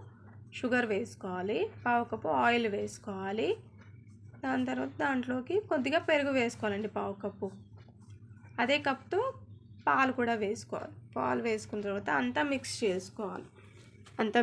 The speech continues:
మిక్స్ చేసుకున్న తర్వాత ఒక కప్పుతో మైదా వేసుకోవాలండి. అంతా మిక్స్ చేసుకున్నాక మైదా వేసుకొని అంతా కలుపుకోవాలి. ఇలా కలపాలన్నమాట, నేను కలిపినట్టుగా కలపాలి. కలిపిన తర్వాత దాంట్లోకి రెండు టేబుల్ స్పూన్ కోకో పౌడర్ వేయాలండి.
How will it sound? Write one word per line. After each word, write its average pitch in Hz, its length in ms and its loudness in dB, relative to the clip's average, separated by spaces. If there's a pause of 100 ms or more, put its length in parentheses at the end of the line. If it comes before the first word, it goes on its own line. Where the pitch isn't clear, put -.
మిక్స్ 214 240 -2
చేసుకున్న 214 400 0 (100)
తర్వాత 214 300 4
ఒక - 100 -12
కప్పుతో 294 440 4 (460)
మైదా 285 360 10
వేసుకోవాలండి. 196 800 2 (600)
అంతా 214 180 4 (120)
మిక్స్ - 260 -6
చేసుకున్నాక 208 560 0
మైదా 277 260 6 (120)
వేసుకొని 233 540 4 (720)
అంతా 240 280 6
కలుపుకోవాలి. 214 760 2 (600)
ఇలా 226 120 10 (100)
కలపాలన్నమాట, 214 720 6
నేను 208 160 2
కలిపినట్టుగా 208 600 2
కలపాలి. 208 460 2 (540)
కలిపిన 247 340 6
తర్వాత 262 280 4
దాంట్లోకి 269 460 4 (100)
రెండు 285 240 10
టేబుల్ 277 280 12
స్పూన్ - 280 4
కోకో 330 300 10
పౌడర్ 220 340 6
వేయాలండి. 214 520 4